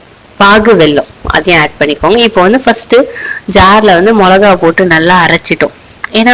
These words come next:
ம், பருப்போட போடும்போது மிளகா அரைப்படாது. So ஃபர்ஸ்ட் வந்து நம்ம மிளகாவை நல்லா அரைச்சிடணும். இப்போ நெக்ஸ்ட்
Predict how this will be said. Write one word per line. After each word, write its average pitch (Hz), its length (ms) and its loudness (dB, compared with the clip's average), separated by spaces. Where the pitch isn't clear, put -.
ம், 196 500 2
பருப்போட 233 420 2
போடும்போது 196 360 2
மிளகா 190 300 2
அரைப்படாது. 175 640 -2
So 285 80 2
ஃபர்ஸ்ட் 247 320 -2
வந்து 202 180 2
நம்ம 202 140 0
மிளகாவை 190 460 2
நல்லா 170 240 -2
அரைச்சிடணும். 170 640 -2
இப்போ 285 200 0
நெக்ஸ்ட் 262 260 -2